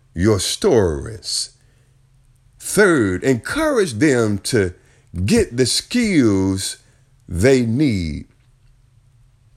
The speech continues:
Push continuous education. But finally, embolden them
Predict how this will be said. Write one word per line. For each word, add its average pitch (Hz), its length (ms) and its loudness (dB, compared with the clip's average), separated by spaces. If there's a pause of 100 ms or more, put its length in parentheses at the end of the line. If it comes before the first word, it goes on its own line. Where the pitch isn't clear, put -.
(120)
Push - 400 -2
continuous 160 920 0
education. 107 960 -2 (920)
But 170 220 2
finally, 127 720 0 (440)
embolden 170 960 0
them 101 560 -8